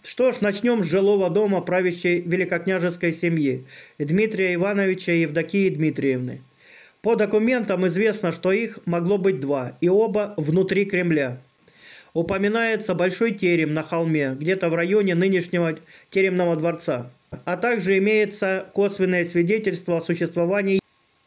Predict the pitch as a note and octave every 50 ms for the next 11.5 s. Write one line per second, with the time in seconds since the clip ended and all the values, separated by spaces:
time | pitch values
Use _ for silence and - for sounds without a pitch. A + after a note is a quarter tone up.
0 | _ _ - G3+ B3 A#3 - - A#3+ A3 G#3+ G#3 F3+ F#3 F#3+ F#3+ F#3+ F#3+ F3+ F#3
1 | G3+ G3 F#3+ F3 F3 E3+ D#3+ D#3 D3+ C3 - D#3 D3+ E3+ F3 F3 G#3 A#3 A#3+ A#3+
2 | A#3+ - - F3+ G#3 G#3+ G3 G#3+ G#3 G3+ G3 G3 F#3+ F#3+ - G3+ A#3 B3 A3+ -
3 | - - A3 A3 G#3+ F#3+ F3+ E3+ - - - D#3+ D3+ - F#3+ G3+ G3 F#3+ F3+ F3
4 | - - F#3+ F#3+ F#3 - F#3+ E3+ F3 E3+ E3+ E3 D#3+ C#3+ C3 B2 - - _ _
5 | _ _ _ _ _ _ _ _ _ _ _ _ _ _ _ - F3 F3 F3 B3+
6 | B3+ B3 A#3+ A3 F#3 G3+ G#3 F3+ E3 F3+ G#3 G3+ G3 F#3+ F#3 F#3 - G#3+ A3 G#3+
7 | F#3+ D#3+ C#3 B2+ B2+ B2+ - _ _ _ _ _ _ - F3 F3 F3 - G#3+ G#3+
8 | G3+ G3 F#3+ - - - F#3 F3 - G#3 G3 G3 F#3+ F3 - G3 F#3+ F#3 C#3 D#3
9 | E3+ F3 E3+ E3 G#3+ A3+ G#3+ F#3+ E3+ D3+ - - E3+ E3+ G3 G3+ G3+ F#3+ E3+ -
10 | - - F3 E3+ F3 F#3 F3+ F3+ E3+ F3 - A3 G#3 F#3+ F3+ E3 D#3+ D3+ - F3
11 | E3+ E3+ - G3 G3+ G3 F#3 F3 E3+ F3